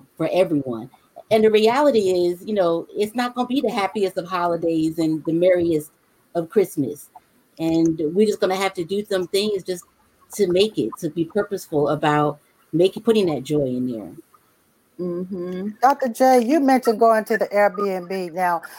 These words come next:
Speaker 3: I would say my first year, uh, coming up when my, when I had lost my mother, and that was gonna be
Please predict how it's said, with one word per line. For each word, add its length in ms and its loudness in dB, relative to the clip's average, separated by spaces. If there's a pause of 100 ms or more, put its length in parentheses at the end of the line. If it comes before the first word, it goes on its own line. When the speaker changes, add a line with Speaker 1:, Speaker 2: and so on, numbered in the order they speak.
(120)
Speaker 3:
I 140 4
would 280 4
say 260 2
my 240 2
first 400 0
year, 400 -4
uh, 260 -6
coming 320 -6
up 240 -2
when 160 -8
my, 240 0
when 140 -4
I 80 2
had 140 0
lost 260 -2
my 140 -4
mother, 260 -2
and 100 -6
that 120 2
was 100 -10
gonna 200 -6
be 120 -8